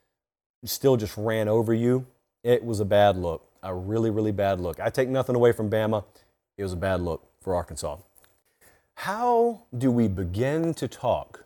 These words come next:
about this next game? I should have had Colin get the T V M A graphic up because, uh, this next segment deserves it. Did any of you watch T C U in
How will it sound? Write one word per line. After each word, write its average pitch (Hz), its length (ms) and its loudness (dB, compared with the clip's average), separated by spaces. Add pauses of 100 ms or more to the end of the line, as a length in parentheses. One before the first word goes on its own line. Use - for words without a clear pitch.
(140)
about 107 380 2
this 92 180 -6
next 110 300 -6
game? 90 400 -8 (1500)
I - 80 -4
should 196 160 4
have 165 100 8
had 139 80 0
Colin 160 340 6
get 127 140 4
the 120 60 -8
T 143 200 0
V 123 180 4
M 117 140 2
A 117 160 4
graphic 92 460 -4
up 90 140 -4
because, 101 460 0
uh, 95 200 2
this 107 260 -2
next 127 300 -4
segment 107 460 -2
deserves 95 420 -4
it. 90 120 -8 (1500)
Did 156 140 6
any 254 220 10
of 196 80 6
you 202 120 4
watch 165 560 4
T 156 180 0
C 143 220 0
U 135 200 4
in 110 280 0